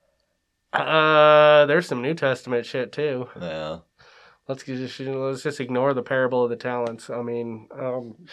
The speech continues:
Speaker 2: Well, we pretty much ignored the Tower of Babel story in
Speaker 1: <clears throat>
Speaker 2: here. That
Speaker 1: Oh,
Speaker 2: was
Speaker 1: yeah,
Speaker 2: sort of
Speaker 1: that,
Speaker 2: changed for
Speaker 1: like,
Speaker 2: the
Speaker 1: what
Speaker 2: fact
Speaker 1: the
Speaker 2: of propaganda.
Speaker 1: fuck was that? The guys who made the, designed the Tower of Babel were super smart, and the guys who built the Tower of Babel were super dumb.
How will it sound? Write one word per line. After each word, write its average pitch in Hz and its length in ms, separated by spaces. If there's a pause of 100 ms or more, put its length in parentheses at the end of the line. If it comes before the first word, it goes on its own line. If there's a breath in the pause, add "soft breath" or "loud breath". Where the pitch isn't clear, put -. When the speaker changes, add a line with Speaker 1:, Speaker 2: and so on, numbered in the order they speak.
(160 loud breath)
Speaker 2:
Well, 135 120
we 131 80
pretty 143 200
much 113 160
ignored 101 500
the 87 100
Tower 85 380
of 76 60
Babel 80 340
story 69 420
in 175 260
Speaker 1:
<clears throat> - 40
Speaker 2:
here. 85 180
That 160 160
Speaker 1:
Oh, 226 100
Speaker 2:
was 226 80
Speaker 1:
yeah, 190 160
Speaker 2:
sort 123 120
of 156 80
Speaker 1:
that, 156 60
Speaker 2:
changed 98 340
for - 80
Speaker 1:
like, 175 180
Speaker 2:
the - 60
Speaker 1:
what - 60
Speaker 2:
fact 85 80
Speaker 1:
the 277 80
Speaker 2:
of 311 80
propaganda. 80 640
Speaker 1:
fuck 82 240
was 156 240
that? 127 380 (720)
The 117 80
guys 135 300
who 143 100
made 151 300
the, 147 80
designed 139 480
the 127 60
Tower 131 340
of 120 80
Babel 139 400
were 139 160
super 175 340
smart, 165 520
and 131 500
the 127 60
guys 127 260
who 127 100
built 131 260
the 127 80
Tower 131 420
of 120 60
Babel 135 300
were 147 180
super 143 340
dumb. 131 420